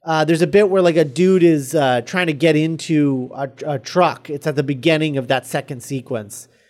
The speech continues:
And he's trying to get into the truck, and he's, like, shooting it from, like, an up angle on the ground, like, up at him trying to get into the car. And it's just, it's real weird. It's just a weird choice, and I don't know what he's trying to say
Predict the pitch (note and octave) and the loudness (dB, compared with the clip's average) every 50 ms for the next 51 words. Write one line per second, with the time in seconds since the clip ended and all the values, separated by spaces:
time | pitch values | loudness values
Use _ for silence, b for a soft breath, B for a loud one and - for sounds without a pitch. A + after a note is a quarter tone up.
0 | _ _ _ _ _ C3+ C#3+ C3 - - G3 F3+ E3+ D#3 F3+ E3+ F3 F3+ D#3+ C#3+ | _ _ _ _ _ -6 -6 -4 0 0 2 2 4 2 2 2 2 0 0 0
1 | C3 - - F#3 F3 D#3+ E3 D#3+ C#3+ C3+ B2 - D3+ B2+ - - - F#3+ G#3 G#3 | -2 -2 -2 -2 -2 -2 -4 -6 -8 -8 -6 -4 -6 -6 -6 -8 -4 -4 -2 -2
2 | A3 G3+ F#3 F3 D3+ - - E3+ D#3 D3+ C#3+ C#3+ D3 - - D3 D#3 - - G#3+ | -2 -2 -2 -4 -4 -4 -6 -4 -4 -4 -4 -4 -6 -8 -6 -8 -6 0 0 2
3 | G3 G3 F#3+ F#3+ G3+ G3 G3 G3+ F#3 C#3 D#3 D3 C#3+ C#3 - - C#3 C#3+ D#3 E3+ | 2 2 2 4 4 4 4 2 0 -2 -4 -4 -4 -4 -4 -4 -4 -2 -2 -2
4 | F3+ F#3+ F#3 E3+ D3 A#2 - - B2+ C3+ D3 - - - - D#3+ F3 F3 F#3 F3+ | -2 -2 0 -2 -2 -2 -4 -10 -8 -8 -8 -8 -12 -14 -8 -4 -2 -2 -4 -4
5 | _ _ _ _ _ _ _ _ - G3+ G3 G3 G3 G3+ G3+ F#3 - - G#3+ G3+ | _ _ _ _ _ _ _ _ 0 2 4 4 4 2 -2 -8 -4 -2 0 0
6 | G3+ G3+ G3 G#3 F3+ D#3 E3 F#3 G3 G#3 G#3 - F#3+ G3 G3 G3 G3+ F3+ F#3 F#3 | 0 0 -2 -4 -4 2 2 2 2 2 -2 -4 -6 -4 -2 -2 0 0 0 -2
7 | - F#3 F3+ F#3 G3+ G#3+ G#3+ G3+ F3 E3 D#3+ D3+ - E3+ D#3 - - - _ _ | 0 -2 0 0 0 0 -2 -4 -4 -4 -6 -6 -6 -10 -10 -12 -16 -20 _ _
8 | _ _ _ _ _ _ _ _ _ _ _ _ - - G#3+ A#3+ B3+ C4+ C4+ A3 | _ _ _ _ _ _ _ _ _ _ _ _ -12 -6 0 2 4 6 6 6
9 | E3+ C3 B2 C3+ E3 D#3 C3 G#2 G2 G2 G2+ A2 B2 - E3 E3 G3 E3 C#3 C3+ | 4 4 2 2 4 4 2 2 -2 -10 -16 -16 -12 -10 -2 0 0 0 0 -2
10 | C3+ C#3+ D#3 E3+ F3 E3+ D3+ - - - E3 E3 E3+ E3 E3+ - C#3 C3+ D3+ E3+ | -4 0 2 4 4 4 2 -2 -6 -2 0 2 2 2 0 -2 -2 0 0 2
11 | F3 F3 E3 D3+ D3+ C#3+ B2+ - - E3+ D3+ C3 B2 A#2+ - - - C3+ C3 C3+ | 2 2 2 2 2 0 0 -4 -6 -4 -4 -4 -4 -8 -8 -8 -4 0 0 2
12 | D3 D#3 E3+ E3+ E3 | 2 2 2 0 -2